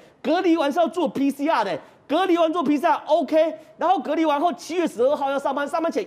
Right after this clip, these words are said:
也要做P C R，因为他是大众运输工具，也做P C R也 OK，中间应该有做快筛，因为他也规定大众运输交通工具的那个司机是要长期做快筛，也都 OK，直到什么程度？七月十四号前，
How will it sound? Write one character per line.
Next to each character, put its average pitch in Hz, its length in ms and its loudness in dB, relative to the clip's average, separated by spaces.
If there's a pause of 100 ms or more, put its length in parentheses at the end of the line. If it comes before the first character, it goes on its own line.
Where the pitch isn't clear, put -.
也 262 80 -8
要 339 140 0
做 349 160 -2
P 285 140 -2
C 269 100 -4
R， 277 80 -2
因 302 40 -6
为 311 60 -4
他 285 100 -4
是 311 60 -2
大 269 160 -4
众 302 140 -2
运 269 40 -2
输 269 120 -8
工 285 160 -4
具， 269 180 -2 (300)
也 320 200 0
做 392 140 0
P 320 140 2
C 359 80 -2
R 302 100 0
也 214 180 -4
OK， 330 460 0 (300)
中 403 240 0
间 370 320 -2
应 370 160 -4
该 370 160 2
有 240 180 2
做 208 160 -2
快 214 160 -4
筛， 185 100 -2
因 240 60 -2
为 302 80 -2
他 247 160 -2
也 170 60 -2
规 220 260 -2
定 202 160 -6 (240)
大 320 160 0
众 285 180 -4
运 254 80 -4
输 247 120 -8
交 233 160 -2
通 233 120 -2
工 226 160 -6
具 226 140 -8
的 180 60 -2
那 202 80 -2
个 202 80 -2
司 220 180 -10
机 202 100 -6
是 311 200 -10
要 302 100 2
长 190 220 -8
期 185 100 -10
做 220 140 -4
快 233 120 -4
筛， - 140 -2 (260)
也 294 220 2
都 370 280 0
OK， 330 260 2 (280)
直 226 140 -4
到 311 160 2
什 196 100 -6
么 190 80 -8
程 190 160 -4
度？ 233 160 0 (480)
七 311 500 2
月 262 180 2
十 175 280 -10
四 226 160 -8
号 247 200 0
前， 175 400 -4